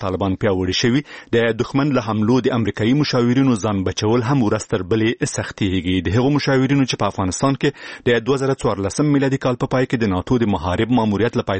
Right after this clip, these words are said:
ته رسېدو وروسته په جګړو کې برخه نه اخلي، بلکې دنده یې افغان ځواکونو ته سلا مشوره ورکول دي. د رویټرز په لیکنه، د جګړې په ډګر کې کرښې کېدای شي مبهمې وي او افغانستان هم له دغې ستونزې مستثنا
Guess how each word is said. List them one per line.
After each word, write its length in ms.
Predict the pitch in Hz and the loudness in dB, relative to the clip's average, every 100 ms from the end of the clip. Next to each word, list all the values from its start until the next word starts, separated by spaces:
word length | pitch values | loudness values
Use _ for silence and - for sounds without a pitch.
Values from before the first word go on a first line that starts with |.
| 101 | -2
ته 80 | 95 | -2
رسېدو 320 | - 104 104 | 0 0 2
وروسته 360 | 104 - 151 - - - | 0 0 -2 -4 -16 -4
په 60 | 123 | -2
جګړو 300 | 98 90 113 | 0 0 0
کې 180 | - 90 127 | 0 -2 -2
برخه 240 | - 147 | 0 0
نه 100 | 143 - | 0 -2
اخلي، 180 | 131 104 | -2 -2
بلکې 160 | 101 85 101 | -2 -2 0
دنده 300 | 104 101 110 | 2 2 0
یې 20 | 117 | -2
افغان 320 | 104 110 127 120 | -2 0 0 2
ځواکونو 420 | 120 - 135 123 | 0 0 -2 -2
ته 100 | - | -2
سلا 200 | 98 95 92 | -2 -2 -2
مشوره 300 | 101 92 92 | -2 0 -2
ورکول 440 | - 101 87 87 113 | -2 -2 -2 0 2
دي. 100 | 139 - _ _ - - - - - | 0 -4 _ _ -20 -20 -20 -18 0
د 100 | 127 127 | 0 2
رویټرز 260 | 135 131 - | 0 0 -2
په 60 | 127 | -2
لیکنه، 280 | 120 127 127 - - - 117 | 0 0 -2 -4 -18 -8 0
د 100 | 127 123 | 2 2
جګړې 240 | 120 131 135 | 0 0 0
په 60 | |
ډګر 220 | 123 123 123 | 0 0 -2
کې 100 | 127 - | -2 -2
کرښې 240 | 127 131 - | -2 -4 0
کېدای 240 | 120 135 135 | 2 2 0
شي 100 | 127 113 | 0 0
مبهمې 400 | 101 113 117 95 | 0 -2 0 0
وي 120 | 92 98 | -2 0
او 140 | 101 104 | 2 0
افغانستان 480 | 101 107 - 120 104 | 0 -4 -2 -2 0
هم 140 | 143 110 | 2 2
له 40 | 113 | 0
دغې 180 | 101 - | -2 -4
ستونزې 420 | - 139 139 135 139 120 | 0 2 2 0 0 -2
مستثنا 480 | 110 104 - 107 | -2 -4 -2 -2